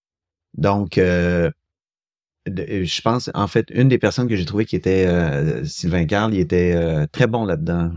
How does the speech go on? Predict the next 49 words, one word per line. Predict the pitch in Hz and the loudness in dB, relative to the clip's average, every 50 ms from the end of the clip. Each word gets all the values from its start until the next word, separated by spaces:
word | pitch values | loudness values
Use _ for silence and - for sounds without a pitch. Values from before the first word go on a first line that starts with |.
| - - | -6 -2
Euh, | 80 80 78 78 78 80 80 | 0 2 4 4 4 4 4
je | 78 76 76 | 2 2 0
dirais | - 80 78 82 92 101 92 | 0 0 0 2 2 0 -2
que | - 87 82 80 | -2 0 0 0
Sylvain, | 80 - - 80 78 87 | -2 -2 -2 -2 -2 -2
qui | 82 - 82 | 0 -2 -2
est | 80 | 0
dans | 80 80 78 | 0 2 2
le | - | 2
milieu | 80 80 80 80 85 87 | 4 4 4 4 4 2
de | 78 | 2
V | 82 85 151 | 2 0 0
C | - - | 0 -2
depuis | 87 82 - - | -2 -2 -2 -2
longtemps, | 87 85 78 76 76 113 113 131 135 - _ _ _ _ _ _ _ _ _ _ _ | -2 0 0 0 0 0 0 -2 -2 -6 _ _ _ _ _ _ _ _ _ _ _
c'est | - - - 98 | -8 -2 0 0
un | 101 98 | 2 2
de | 85 87 | 2 0
ceux | - - 107 | 0 0 0
qui | - 101 | 0 0
était | - 120 | 2 2
les | 92 90 80 | 2 2 0
plus | - - - | -2 -4 -6
proches, | - - 101 110 104 - - - | -2 0 2 2 2 0 -4 -6
je | - - - | -8 -8 -6
trouve, | - 101 98 98 98 98 | -4 -4 -4 -4 -2 -2
euh, | 87 85 85 85 | 0 2 2 2
des, | 82 85 87 87 87 85 | 2 2 2 2 4 4
euh, | 78 78 78 80 80 80 78 76 73 - - _ _ _ _ _ _ _ _ - | 2 2 2 0 0 0 0 -2 -2 -4 -8 _ _ _ _ _ _ _ _ -2
des | - 92 87 95 | 0 2 2 2
entrepreneurs. | 82 82 - 92 80 - - 78 82 82 87 107 127 135 - _ _ _ _ _ _ _ _ _ _ _ _ | 0 0 0 0 -2 0 0 0 2 2 2 2 0 0 -2 _ _ _ _ _ _ _ _ _ _ _ _
Et | - 104 98 95 | 0 2 2 2
il | |
disait, | 85 78 95 98 101 104 | 2 2 2 2 4 4
euh, « | 98 92 92 87 85 80 78 73 73 - _ _ - | 4 4 4 4 4 4 2 2 0 -2 _ _ -6
Moi, | 85 95 147 156 165 | 0 2 4 4 4
j'ai | 156 92 76 | 2 0 0
pas | - | -2
de | 76 | -2
problème, | - 85 80 85 101 127 117 87 78 | -2 -2 0 0 0 0 -2 -2 -4
tu | - 104 113 | -4 -4 -4
sais, | 110 | -4
si, | 87 - - - 104 104 104 101 95 | -6 -8 -6 -2 0 2 4 4 4
euh, | 87 80 80 78 | 2 2 0 -2
si | - - - - - - | -4 -6 -14 -16 -14 -8
ta, | - 95 87 85 82 | -4 -2 0 0 0
ton | 78 - 90 90 | -2 -2 -2 -2
entreprise, | 92 85 - 90 80 - - 98 104 104 101 90 85 | -4 -4 -4 -4 -4 -4 -2 -2 -2 -2 -2 0 0
euh, | 90 85 80 80 82 | 0 2 2 0 0